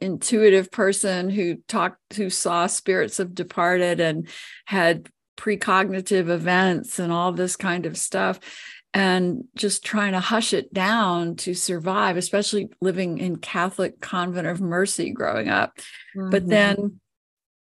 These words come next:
Speaker 1: when I finally had my coming out in the world moment and announced it, it's like I've never felt finally, and that was in my forties, I was able to go,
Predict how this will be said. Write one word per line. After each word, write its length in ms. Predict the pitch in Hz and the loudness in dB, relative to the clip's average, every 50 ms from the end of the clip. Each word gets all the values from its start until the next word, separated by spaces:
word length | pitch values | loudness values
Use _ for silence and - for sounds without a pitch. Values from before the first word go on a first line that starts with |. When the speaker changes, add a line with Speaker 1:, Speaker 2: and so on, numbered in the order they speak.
| _ _ _ _ | _ _ _ _
Speaker 1:
when 140 | - 185 185 | -2 0 2
I 100 | 185 196 | 2 2
finally 500 | 160 - 208 190 196 202 202 202 196 202 208 | 2 2 2 2 2 2 2 0 0 0 2
had 260 | 202 190 190 190 190 | 2 2 2 0 0
my 800 | 185 180 180 180 175 175 175 175 175 175 170 170 170 - - - _ - | -2 -2 0 0 0 0 0 0 -2 -2 -2 -2 -4 -4 -8 -12 _ -10
coming 340 | - - 202 196 196 190 185 | -8 -6 -4 -4 -2 -2 0
out 300 | 185 190 - 190 - - | 0 0 0 0 -2 -2
in 60 | 185 | -4
the 80 | 185 180 | -4 -2
world 480 | 175 185 180 185 185 185 180 175 170 | 0 0 2 2 2 2 2 0 -2
moment 640 | 175 175 170 175 196 214 202 175 175 175 - - _ _ - - - - - - | -2 -2 -2 0 0 0 0 0 0 -2 -4 -6 _ _ -20 -20 -20 -20 -10 -6
and 120 | - 175 175 | -4 -2 -2
announced 640 | 175 175 170 165 170 180 196 220 226 - - - - | -2 0 0 0 2 2 2 0 0 0 -2 -2 0
it, 360 | 175 170 170 170 170 - - _ _ _ _ - | 0 2 2 2 0 -2 -6 _ _ _ _ -4
it's 260 | 185 180 180 - - | -4 -2 -2 -2 -2
like 220 | 190 175 175 - 190 | 0 0 0 0 0
I've 240 | 175 175 170 170 | 0 0 0 -2
never 400 | 175 175 170 170 175 165 190 190 | -2 -2 0 0 0 0 0 0
felt 580 | 185 - - - 185 175 170 165 160 165 165 - _ - | -2 -4 -6 -4 -2 -2 0 -2 -2 -4 -6 -10 _ -20
finally, 840 | - - - 185 185 190 190 196 190 175 165 160 160 - - - - | -14 -8 -4 -4 -2 -2 -2 -2 -2 -2 -4 -4 -4 -6 -6 -8 -6
and 100 | - 190 185 | -4 -2 -2
that 120 | 175 165 | -2 0
was 200 | - 190 185 190 | 0 -2 -2 -2
in 100 | 196 175 | -2 -2
my 140 | 170 160 165 | -2 -4 -4
forties, 760 | 165 - - 180 175 180 196 190 175 165 - 113 170 170 170 | -6 -6 -4 -2 -2 0 2 2 2 0 0 0 -2 -2 0
I 100 | 180 165 | 0 0
was 140 | 170 175 165 | 0 0 0
able 300 | 180 170 165 156 175 170 | 0 0 0 -2 -2 -4
to 140 | - - 180 | -2 -2 -2
go, 480 | - 180 170 160 165 160 160 165 160 | 0 0 2 2 2 2 0 0 -2